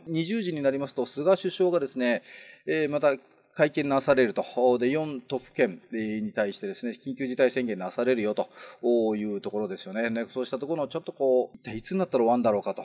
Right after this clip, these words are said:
気持ちが鬱屈しているような状況の中で、マーケットは冷静に、この間の経済的な損失は大体一兆から一兆五千億ぐらいの間じゃないかというような見方、まあ、決してプラスには見てないわけでございますけどね。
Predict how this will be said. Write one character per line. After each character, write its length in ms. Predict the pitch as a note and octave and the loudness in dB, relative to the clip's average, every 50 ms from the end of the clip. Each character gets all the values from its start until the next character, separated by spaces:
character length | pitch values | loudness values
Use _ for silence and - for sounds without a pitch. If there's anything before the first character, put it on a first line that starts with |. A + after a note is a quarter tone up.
| - - _ - | -14 -18 _ -10
気 80 | C3+ | -8
持 100 | C#3+ D3 | -8 -6
ち 100 | D3+ - | -8 -4
が 120 | C#3+ D3+ C#3 | -2 -2 -2
鬱 80 | C3+ - _ | -2 -4 _
屈 180 | - - - E3+ | -16 -12 -10 -10
し 60 | - | -4
て 80 | - F#3 | -2 0
い 60 | E3+ | 0
る 60 | F3 | 0
よ 40 | E3+ | 0
う 20 | D3 | 0
な 100 | C3 G2+ | -2 0
状 180 | B2 A#2 A#2 | 0 0 0
況 160 | A#2+ - B2+ | 0 -2 -2
の 80 | A#2+ B2 | -2 0
中 220 | B2 B2 B2 C#3 | -2 0 0 0
で、 80 | C#3 C#3 | 0 2
マ 160 | B2+ B2+ C3+ | 2 2 0
ー 80 | C#3+ C#3+ | 0 0
ケ 80 | D#3 | -2
ッ 20 | D3+ | -4
ト 160 | - - D3 | -2 2 4
は 80 | C3+ C3 | 4 6
冷 180 | C3+ C#3+ D3 | 6 4 4
静 300 | C3+ - - D#3 D3 D3 | 2 0 0 2 2 2
に、 640 | C#3+ D3+ D#3 D#3+ E3 C3+ B2+ C#3 C3+ C3 B2+ B2 B2 | 0 0 -2 -2 -2 -4 -4 -4 -2 -2 -2 -4 -2
こ 120 | - C3+ | -2 -2
の 260 | C#3 D3 D3 C#3 C3 C3+ | 0 2 2 4 6 6
間 240 | C#3 C#3+ C3+ C#3+ | 6 6 4 2
の 180 | D3+ E3 D#3 C#3 | 2 2 0 0
経 180 | - - C#3 D3 | 2 2 2 4
済 200 | D3+ D#3 D3+ - | 4 0 0 0
的 160 | C#3+ C3+ C#3 | -4 -8 -6
な 100 | D3 C3+ | -6 -4
損 180 | - D3 D3 | -4 -4 -6
失 140 | C#3 - - | -4 -2 0
は 60 | C#3+ | 2
大 160 | C3 C#3 D3 - | 2 2 2 0
体 160 | E3+ D3+ E3 | 0 -2 -2
一 80 | E3 - | -4 -4
兆 140 | - F3 D3 | -4 -2 2
か 60 | B2+ | 4
ら 80 | B2 - | 2 2
一 180 | C#3 - E3 - _ | 2 0 -10 -14 _
兆 160 | - D3 G#2+ | -2 -2 -2
五 160 | - F#3+ A3+ | 0 -2 -6
千 180 | A#2+ - G3+ A3 | 0 2 2 2
億 180 | A#3 G#3+ A3+ A3+ | 2 -2 -2 0
ぐ 80 | B3 | 2
ら 100 | A#3+ A3 | 2 2
い 20 | F#3 | 4
の 80 | C#3 | 4
間 180 | B2+ C#3 C#3 D#3 | 4 4 4 2
じ 60 | D#3 | 0
ゃ 60 | D#3 | 0
な 80 | C#3 A#2+ | -2 0
い 40 | G2 | 0
か 120 | G#2+ G#2+ - - _ - - - - - _ | 0 -2 -2 -6 _ -20 -20 -20 -20 -6 _
と 280 | - D3 D3 D3 C#3+ | 2 4 6 6 6
い 160 | C#3 C#3 C#3 C3+ | 6 6 4 2
う 20 | |
よ 100 | C#3 D3+ | 2 2
う 20 | D#3 | 0
な 80 | C3+ | 0
見 100 | A#2+ A2+ | -2 0
方、 240 | G#2+ - A2 - G#2+ | -2 -2 0 0 0
ま 120 | G#2 A2 G#2+ | 0 -2 -4
あ、 20 | |
決 140 | - A#2+ A2 | -6 -8 -10
し 60 | - | -8
て 120 | - D3+ | -8 -8
プ 240 | B2+ - - - D3+ | -8 -8 -8 -2 0
ラ 80 | D#3+ F3 | 0 2
ス 100 | - - | 2 0
に 60 | F#3 | -2
は 80 | C3+ B2 | -2 -2
見 100 | C3 B2+ | 0 0
て 80 | C3+ | 0
な 80 | A#2 A2 | 2 2
い 40 | G#2+ | 2
わ 80 | G#2 F#2 | 0 0
け 60 | G2+ | -2
で 40 | F#2+ | -6
ご 140 | E2+ F2+ | -6 -8
ざ 100 | E2+ F2+ | -8 -8
い 20 | F2 | -10
ま 60 | F2 | -10
す 80 | - - | -12 -14
け 60 | F2 | -12
ど 80 | F#2+ | -6
ね。 160 | G#2+ - G#3+ | -4 -4 -4